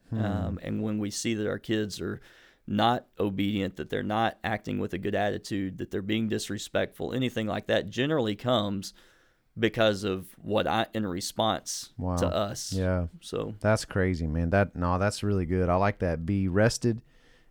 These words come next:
Speaker 1: and intentional. <laughs> I like that, man. That's good. Uh, man, is there anything else you wanna share? I know it's a big discussion, and you're right. I'd
Speaker 2: Man.
Speaker 1: love to have that second podcast. We'll do it. Marriage. Um, anything else on just managing time?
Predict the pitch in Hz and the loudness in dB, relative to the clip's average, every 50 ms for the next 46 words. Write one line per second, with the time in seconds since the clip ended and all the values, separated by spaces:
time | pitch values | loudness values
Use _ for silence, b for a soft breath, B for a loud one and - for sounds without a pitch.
0 | b - 95 98 98 98 95 92 - 101 95 92 - 85 80 78 78 80 - _ | b -2 0 2 4 4 4 2 2 2 0 0 0 -2 -2 -2 -2 -4 -8 _
1 | _ _ _ - - - 117 92 98 90 95 92 - - 85 82 - - 82 85 | _ _ _ -4 0 2 2 4 4 2 2 0 -2 -2 -4 -2 -2 -2 -2 -2
2 | 85 87 90 90 - - - 87 85 82 78 78 B B B B B B B B | 0 0 0 -2 -4 -6 -4 -2 -2 -2 -2 -4 B B B B B B B B
3 | B B B B B B B - - - - 104 104 101 87 95 120 135 143 127 | B B B B B B B -20 -8 0 4 6 6 6 6 6 6 6 6 6
4 | 139 151 151 151 - 147 143 147 147 139 - - 113 107 104 98 92 - - 98 | 6 6 6 6 6 6 6 6 4 4 2 0 0 2 2 2 0 0 0 0
5 | 90 90 90 90 82 - 90 98 107 113 113 - 110 101 98 113 104 92 98 - | 2 2 2 2 0 0 0 2 4 2 2 2 0 0 0 0 0 0 -2 -4
6 | - - 113 110 - - - 98 98 98 95 95 98 104 104 101 98 101 101 107 | -2 0 0 0 0 0 -2 -2 -2 0 0 2 4 4 4 4 4 2 2 2
7 | 107 107 92 107 107 107 101 92 101 - - _ - - - 107 98 95 90 - | 2 2 2 2 2 2 2 2 0 -2 -2 _ -8 -4 -2 -2 -2 -2 -2 0
8 | 117 101 98 101 - 95 90 - - 98 104 95 107 107 104 98 - B B B | 2 2 2 2 0 -2 -2 -2 -4 -4 -2 0 0 2 2 0 -2 B B B
9 | B B B B B B B B B - 95 98 101 104 95 87 82 - - - | B B B B B B B B B -2 2 4 4 4 4 2 0 -2 -6 -4
10 | 95 95 92 90 87 85 82 82 82 82 - - - 117 131 139 139 151 147 147 | -2 0 2 2 2 0 0 -2 -2 -4 -4 0 2 4 4 6 6 6 6 6
11 | 147 120 117 - 127 123 120 120 - 113 113 117 120 117 107 107 101 - 117 104 | 6 6 4 4 2 2 2 0 0 2 4 4 4 4 2 0 0 0 2 2
12 | 104 104 95 90 87 85 82 | 2 2 2 2 0 -2 -4